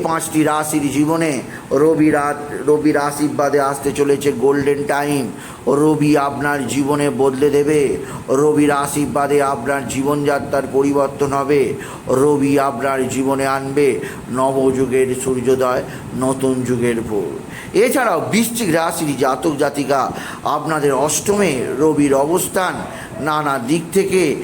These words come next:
আপনার জীবনের পরিবর্তন আনবেই আনবে। সুতরাং আজকের এই ভিডিওয়ে আমি বিশেষ কয়েকটি রাশির নাম নিলাম, যে রাশিগুলি অবশ্যই আগামী দিনে রবির কৃপায় তাদের জীবনকে ভরপুর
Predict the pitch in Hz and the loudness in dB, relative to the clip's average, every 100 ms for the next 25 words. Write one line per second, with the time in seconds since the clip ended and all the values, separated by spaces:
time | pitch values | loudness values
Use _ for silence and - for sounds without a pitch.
0 | - - 123 139 135 143 131 117 143 147 | -8 -6 -4 -2 -2 -4 -4 -2 0 0
1 | 143 135 127 135 135 135 - 131 123 - | 0 -2 0 2 2 0 -2 -6 -6 -4
2 | 127 123 127 120 98 80 78 78 - - | -4 -2 0 0 -2 -6 -8 -8 -10 -14
3 | - - - 139 160 156 135 113 123 123 | -16 -8 -4 0 0 0 -2 -2 0 2
4 | 139 131 135 143 147 - - - 160 180 | 2 0 -2 -2 -2 -4 -10 -4 -2 -2
5 | 165 160 170 175 170 165 156 151 151 139 | 0 0 0 0 0 0 0 0 -2 0
6 | 139 135 131 123 123 147 151 151 135 101 | -2 -4 -6 -2 -2 -2 -2 -2 -2 -6
7 | - - - 120 143 135 135 147 160 151 | -12 -14 -8 0 2 2 0 0 -2 0
8 | 156 147 117 - - - 135 175 190 - | 0 0 -2 -6 -10 -2 2 2 0 0
9 | 170 143 127 139 151 143 131 139 151 147 | 2 2 2 0 -2 -2 -2 -2 -2 -2
10 | 117 - - - 123 151 143 147 135 - | -4 -10 -10 -4 2 4 4 4 2 -2
11 | 135 135 151 143 120 107 - - 135 139 | -6 -2 0 0 -2 -4 -8 -6 -4 0
12 | 139 131 110 135 139 135 131 135 107 117 | 0 -2 -2 0 0 0 0 0 2 0
13 | 127 123 | 0 0